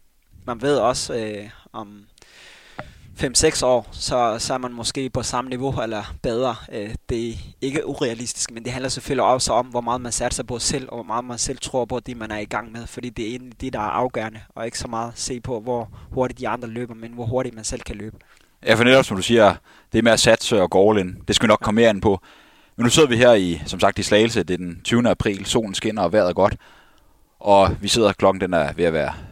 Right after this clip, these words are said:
Speaker 2: fem om eftermiddagen. Og jeg ved, du er stille og rolig, vi lige har haft. Du løb tidligere for et par uger siden Lissabon Hal, hvor du løb cirka treogtres rent, og så løb du Berlin Hal, som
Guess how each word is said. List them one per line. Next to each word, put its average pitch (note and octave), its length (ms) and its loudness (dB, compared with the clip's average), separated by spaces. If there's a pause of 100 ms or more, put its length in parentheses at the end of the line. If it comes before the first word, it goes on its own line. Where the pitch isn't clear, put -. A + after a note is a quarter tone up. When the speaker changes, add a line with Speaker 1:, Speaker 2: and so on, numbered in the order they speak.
(120)
Speaker 2:
fem A2 160 2
om F#2+ 100 2
eftermiddagen. F2+ 520 -4 (400)
Og G2 60 4
jeg G2 60 6
ved, A2+ 100 6
du A#2 80 2
er - 20 0
stille C3 220 4
og A#2 40 4
rolig, A2+ 200 2
vi A2 100 4
lige A#2 120 4
har G#2 80 2
haft. - 340 -4
Du G#2 60 -4
løb F#2+ 300 4
tidligere A2+ 460 4 (140)
for - 100 -2
et E2+ 80 -2
par G2 80 -4
uger G#2 120 2
siden F2+ 340 -6 (340)
Lissabon B2 380 4
Hal, G2+ 140 2 (380)
hvor G2 80 -2
du G2 60 2
løb F2 200 0 (380)
cirka - 220 0
treogtres F#2 460 2
rent, F#2+ 260 -6
og E2+ 120 -6
så G#2 100 0
løb F#2+ 220 2
du F2 180 -4 (360)
Berlin A#2 240 2
Hal, F#2 240 0
som E2 240 -6